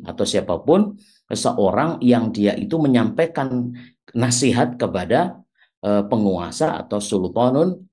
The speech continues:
jair dalam redaksi yang lain, ya, maka dia disebut sebagai syahid. Karena syahid inilah, eh, hanya ada pada aktivitas jihad fisabilillah. Ini yang menjadikan bahwa aktivitas amar ma'ruf nahi mungkar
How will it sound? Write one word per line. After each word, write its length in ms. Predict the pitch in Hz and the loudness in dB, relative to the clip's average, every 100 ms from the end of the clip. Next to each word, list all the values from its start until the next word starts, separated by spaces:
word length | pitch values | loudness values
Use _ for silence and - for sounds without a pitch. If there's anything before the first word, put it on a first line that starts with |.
| - | -8
jair 400 | 87 - 80 76 - _ - - | -8 -8 -12 -14 -18 _ -16 -6
dalam 160 | 95 | -4
redaksi 480 | 92 92 92 - 110 | -2 -4 -6 -6 -2
yang 160 | 95 87 | -2 0
lain, 480 | 143 131 104 - | 0 0 -2 -8
ya, 240 | - 101 123 120 - - - | -8 -8 -8 -12 -20 -20 -6
maka 240 | 101 180 | 0 0
dia 160 | 151 170 | 4 4
disebut 400 | 123 131 120 - | 4 0 0 -2
sebagai 320 | 101 104 117 | -2 0 0
syahid. 480 | - 120 95 92 90 _ _ - _ | 0 -2 -2 -6 -10 _ _ -20 _
Karena 400 | 117 110 123 120 | -2 4 6 6
syahid 400 | - 160 165 - | 4 4 4 2
inilah, 480 | 101 90 98 165 - _ _ _ _ | -2 -2 -2 -2 -6 _ _ _ _
eh, 120 | 104 104 | -4 0
hanya 320 | 123 127 123 | 2 0 -2
ada 320 | - 95 143 | -6 0 0
pada 320 | 147 92 107 - | 0 -2 -2 -4
aktivitas 800 | - - 95 - 147 151 - _ _ | -8 -12 -8 -2 -2 -4 -12 _ _
jihad 320 | - 95 101 | -8 -4 -4
fisabilillah. 720 | 101 92 82 80 80 82 - - | -4 -6 -6 -6 -10 -10 -12 -4
Ini 160 | 113 160 | 2 4
yang 80 | 170 | 4
menjadikan 560 | 151 123 123 123 165 | 4 4 4 4 2
bahwa 400 | 147 104 110 127 123 - - - _ | 4 2 2 0 -2 -18 -20 -20 _
aktivitas 720 | - 123 131 127 123 117 113 - | -4 -2 -2 -4 0 0 0 -4
amar 240 | 110 107 104 | 0 2 2
ma'ruf 320 | 101 101 101 | 0 -2 -2
nahi 160 | 113 101 | -2 0
mungkar 420 | 101 104 95 - | 0 -2 -6 -10